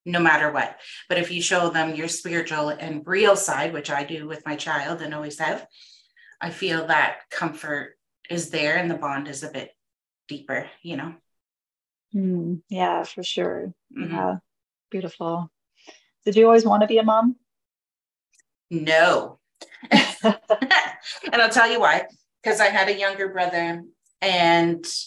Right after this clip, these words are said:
Speaker 1: well, there's a couple of reasons, but one was my younger brother.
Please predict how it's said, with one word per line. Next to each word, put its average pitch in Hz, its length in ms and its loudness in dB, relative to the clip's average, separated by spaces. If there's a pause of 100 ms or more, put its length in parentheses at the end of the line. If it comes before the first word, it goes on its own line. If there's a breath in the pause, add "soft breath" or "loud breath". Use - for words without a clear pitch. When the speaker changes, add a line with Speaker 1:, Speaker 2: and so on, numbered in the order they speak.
(160)
Speaker 1:
well, 214 160 4
there's 196 160 2
a 196 60 -2
couple 202 240 -2
of 185 60 0
reasons, 156 440 -6
but 175 420 2
one 180 260 -2
was 175 460 -4
my 165 160 0
younger 165 360 -2
brother. 147 400 -2